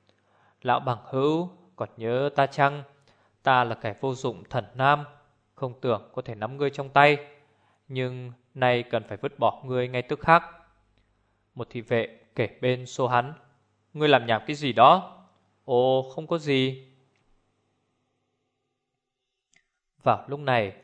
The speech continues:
hai mươi nhân ảnh đang từ từ thu hẹp vòng vây. Áp lực trên vai của đám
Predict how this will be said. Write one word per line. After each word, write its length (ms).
hai 240
mươi 140
nhân 160
ảnh 260
đang 360
từ 100
từ 340
thu 120
hẹp 240
vòng 140
vây. 340
Áp 220
lực 220
trên 200
vai 240
của 120
đám 120